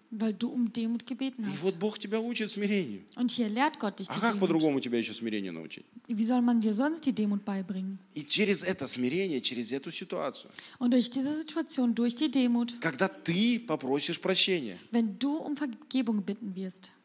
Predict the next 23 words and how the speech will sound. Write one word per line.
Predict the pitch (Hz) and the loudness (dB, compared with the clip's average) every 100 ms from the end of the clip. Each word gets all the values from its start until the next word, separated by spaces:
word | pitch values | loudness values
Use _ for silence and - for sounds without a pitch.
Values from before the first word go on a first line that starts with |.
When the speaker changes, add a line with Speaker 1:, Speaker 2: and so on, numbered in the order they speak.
| - | -16
Speaker 2:
вот | 107 - | -14 -10
тогда | 117 123 | -8 -6
ты | 120 131 | -6 -6
увидишь | 143 143 143 120 - - | -6 -6 -4 -2 -2 -4
плод | 131 160 151 107 | -6 -2 -2 -2
своего | - 95 95 87 | -4 -4 -8 -6
смирения. | - 95 95 87 73 - | -6 -4 -6 -8 -12 -6
Speaker 1:
dann | 240 220 190 | -2 0 0
wirst | 240 285 - | -2 -2 -4
du | |
die | 202 214 | -4 -4
Frucht | - 262 254 - | -4 -4 -4 0
der | 226 | 0
Demut | 190 240 226 233 - | 2 2 2 0 0
sehen. | 254 208 185 254 | 0 0 -2 2
Speaker 2:
И | 247 | 6
в | |
следующий | - 285 302 277 240 | 8 8 6 10 10
раз | 214 202 | 8 2
тебе | 180 202 | 4 10
будет | 233 208 | 10 10
проще | 196 180 170 | 6 6 4
смиряться. | - 151 131 113 | -2 0 -2 -2